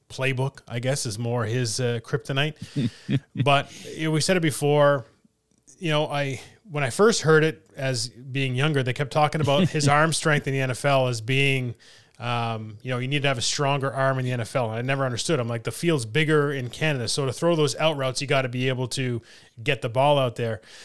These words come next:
Speaker 1: But the difference is that you need to get the ball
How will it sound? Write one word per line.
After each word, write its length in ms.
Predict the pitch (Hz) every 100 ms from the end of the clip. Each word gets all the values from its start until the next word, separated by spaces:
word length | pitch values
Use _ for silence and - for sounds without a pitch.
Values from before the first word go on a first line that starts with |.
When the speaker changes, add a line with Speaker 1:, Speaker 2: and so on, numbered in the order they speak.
| - _
Speaker 1:
But 100 | 131
the 60 | 135
difference 480 | 139 180 165 147 127
is 180 | 131
that 360 | 117 131 123 - _
you 220 | 139 151
need 160 | 180 160
to 60 | 143
get 140 | 147
the 60 | 131
ball 640 | 127 135 135 131 123